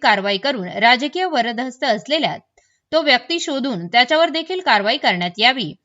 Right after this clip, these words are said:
अन्यथा येत्या आठ दिवसात कारवाई न झाल्यास पोलीस महासंचालक नाशिक यांच्या कार्यालयासमोर आत्मदहन करण्याचा इशारा देण्यात आला.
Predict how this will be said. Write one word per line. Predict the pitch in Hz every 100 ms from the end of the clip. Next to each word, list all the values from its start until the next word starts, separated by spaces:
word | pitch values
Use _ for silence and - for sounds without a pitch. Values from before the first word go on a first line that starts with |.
| _ _ _
अन्यथा | 233 294 349 381
येत्या | 392 320 240 247
आठ | - 202
दिवसात | 190 240 277 185 -
कारवाई | 233 233 254 269
न | 277
झाल्यास | 233 247 277 170 170 _ _ _
पोलीस | 277 294 381 339
महासंचालक | 269 254 254 226 208 285 247 170 -
नाशिक | 226 247 247 359 294
यांच्या | 262 196 214
कार्यालयासमोर | 302 285 285 277 277 285 320 220 165 _ _ -
आत्मदहन | 240 294 330 330 320 370
करण्याचा | 302 208 214 269
इशारा | 254 214 - 240 320
देण्यात | 302 175 175
आला. | 170 170 165